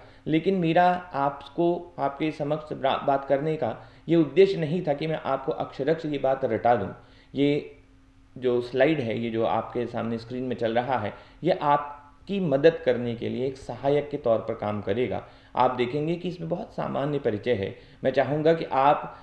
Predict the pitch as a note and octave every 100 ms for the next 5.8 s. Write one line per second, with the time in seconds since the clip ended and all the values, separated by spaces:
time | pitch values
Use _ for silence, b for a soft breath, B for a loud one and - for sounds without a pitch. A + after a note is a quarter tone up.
0 | B C3 C3 D3 C3 C3 C3 B2+ C#3+ C#3+
1 | D3+ A#2+ A#2+ B2+ B2 A#2+ B2 - D3 C#3+
2 | C#3+ - - - A#2 A#2 G#2+ A#2+ A#2+ D3+
3 | F3+ - - C#3 C#3 C#3+ C#3+ - B2+ -
4 | B2+ C3 B2+ B2 A#2 A#2+ A2 - C3+ -
5 | B2+ B2 B2 A#2 A#2+ B2 A#2 A#2+